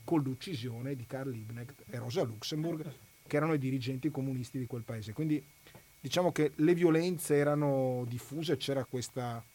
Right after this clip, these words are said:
Speaker 1: eh, storia di divisione appunto violenta all'interno di questo campo. Coi fronti popolari cambia completamente lo scenario.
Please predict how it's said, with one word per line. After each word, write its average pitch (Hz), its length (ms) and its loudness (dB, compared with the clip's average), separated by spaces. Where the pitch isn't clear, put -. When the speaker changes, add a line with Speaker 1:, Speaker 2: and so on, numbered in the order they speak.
Speaker 1:
eh, 107 160 -10
storia 175 360 0
di 135 100 -2
divisione 113 420 -6
appunto 120 320 -6
violenta 123 460 -4
all'interno 120 380 -4
di 110 80 -8
questo 110 280 -12
campo. 107 440 -14
Coi 302 180 0
fronti 196 320 0
popolari 196 580 -2
cambia 190 260 -2
completamente 160 580 -6
lo 110 80 -10
scenario. - 480 -16